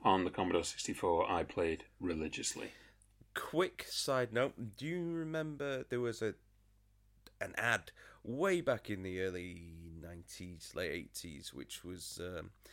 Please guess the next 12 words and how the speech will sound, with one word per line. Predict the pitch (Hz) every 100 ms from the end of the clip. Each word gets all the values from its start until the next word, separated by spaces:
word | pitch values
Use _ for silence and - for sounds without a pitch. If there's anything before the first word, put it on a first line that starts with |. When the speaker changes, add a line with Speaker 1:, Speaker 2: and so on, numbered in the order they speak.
| - -
Speaker 2:
which | - -
was | 98 -
for | 98 87
Ariston | 95 104 101 - 101 95 92 - - -
washing | 92 104 123 110
appliances? | 104 107 107 104 - 107 101 - - - - - -
Speaker 1:
Yes. | - 85 - - _ _
Speaker 2:
And | - 98 95
on, | 104 104 110 110 110 - -
and | 98 95
on, | 98 101 101 98 98
and | 95 95